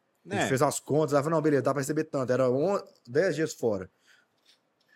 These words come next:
Speaker 1: "Ah, vai dar tanto por dia, tanto, isso aqui vai valer a pena?" Beleza, vai valer a pena. Pela experiência da viagem, não, não tinha ido em Dubai ainda.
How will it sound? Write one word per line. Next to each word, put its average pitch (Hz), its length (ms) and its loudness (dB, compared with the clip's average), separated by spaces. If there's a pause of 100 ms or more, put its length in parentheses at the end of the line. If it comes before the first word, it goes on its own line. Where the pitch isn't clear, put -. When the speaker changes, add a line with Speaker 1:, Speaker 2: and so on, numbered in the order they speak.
(140)
Speaker 1:
"Ah, 143 160 0
vai 139 100 2
dar 143 140 4
tanto 165 300 -2
por 143 180 -4
dia, 151 160 -2
tanto, 160 180 -4
isso 151 60 -8
aqui 151 120 -4
vai 151 120 0
valer 151 160 4
a 131 60 -2
pena?" 147 220 -2
Beleza, 120 280 -2
vai 120 100 0
valer 131 140 2
a 131 40 0
pena. 120 360 0
Pela 123 140 -2
experiência 131 380 0
da 123 60 0
viagem, 151 460 2
não, 147 160 -2
não 143 140 -4
tinha 143 160 -4
ido 127 100 -4
em - 20 -4
Dubai 127 280 0
ainda. 180 240 -4